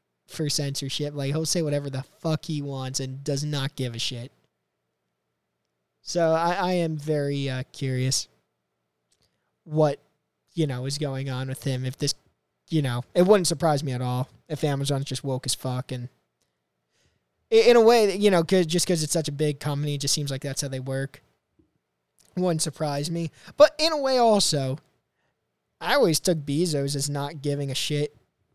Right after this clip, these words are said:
I mean, I guess he's not the one really running AMP or anything, or e-, even he's pretty ha-, he, is he even, like, really working at Amazon even anymore? I remember him saying he was stepping down as C E O or whatever. But,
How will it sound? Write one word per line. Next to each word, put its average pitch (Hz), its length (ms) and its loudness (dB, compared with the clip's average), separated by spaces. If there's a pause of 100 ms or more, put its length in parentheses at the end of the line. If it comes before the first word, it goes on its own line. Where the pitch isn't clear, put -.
(200)
I 170 60 -4
mean, 170 180 2
I 160 60 2
guess 170 180 2
he's 170 140 2
not 151 220 0
the 151 80 0
one 143 400 0
really 143 260 -2
running 139 540 -2 (1200)
AMP 156 280 -2
or 123 80 -6
anything, 135 480 -8
or 127 160 -10 (140)
e-, 165 180 -4
even 156 380 -6
he's 135 160 -4
pretty 156 200 -8
ha-, 151 220 -8
he, 156 240 -12 (200)
is 160 160 -4
he 160 120 -2
even, 151 420 -6
like, 139 260 -10 (840)
really 156 200 -2
working 143 360 -6
at 117 80 -10
Amazon 147 400 -6
even 156 180 -6
anymore? 160 300 -8
I 147 60 -8
remember 151 340 -8
him 147 120 -6
saying 147 240 -2
he 131 60 -10
was 123 100 -8
stepping 143 300 -8
down 135 240 -10
as 123 80 -4
C 135 300 -4
E - 20 -6
O 131 100 -6
or 127 140 -10
whatever. 131 420 -10 (1300)
But, 196 300 6